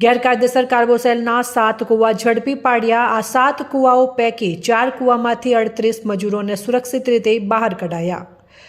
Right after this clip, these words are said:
રૂપિયા છત્રીસ લાખનો મુદ્દામાલ જપ્ત કર્યો. ચોટીલા નાયબ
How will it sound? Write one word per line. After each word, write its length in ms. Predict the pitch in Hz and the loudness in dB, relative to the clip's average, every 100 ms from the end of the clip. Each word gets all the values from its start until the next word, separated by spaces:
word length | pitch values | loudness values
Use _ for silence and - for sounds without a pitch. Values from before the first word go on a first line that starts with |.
| - - | -8 0
રૂપિયા 260 | 240 269 277 | 2 4 2
છત્રીસ 320 | 285 269 294 302 | 0 0 -2 0
લાખનો 280 | 285 269 | 0 0
મુદ્દામાલ 600 | 262 233 226 214 208 214 | -2 0 0 0 -2 -2
જપ્ત 320 | 214 233 - - | -4 -4 -6 -6
કર્યો. 320 | 196 170 175 - - _ _ - - - | -10 -8 -10 -12 -20 _ _ -20 -20 2
ચોટીલા 320 | 247 269 294 | 4 4 2
નાયબ 200 | 294 294 | 2 0